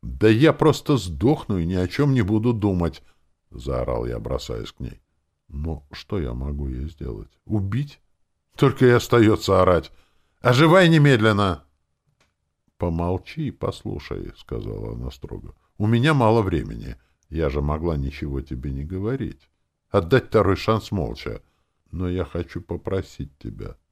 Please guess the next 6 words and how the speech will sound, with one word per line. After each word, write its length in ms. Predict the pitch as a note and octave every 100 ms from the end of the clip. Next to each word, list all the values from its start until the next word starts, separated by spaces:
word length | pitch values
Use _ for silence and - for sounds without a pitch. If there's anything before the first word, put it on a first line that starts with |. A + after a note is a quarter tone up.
| -
только 260 | D3 C#3+
попросить, 640 | - - - F2 - - _ _ _ _ _ _
стань 480 | - - C#3+ G2+ A#1+ -
основателем 840 | - - D2+ C#2 - - G1+ A#1
эльфийского 600 | C#2 - G1+ - A1+ B1
рода. 320 | - - -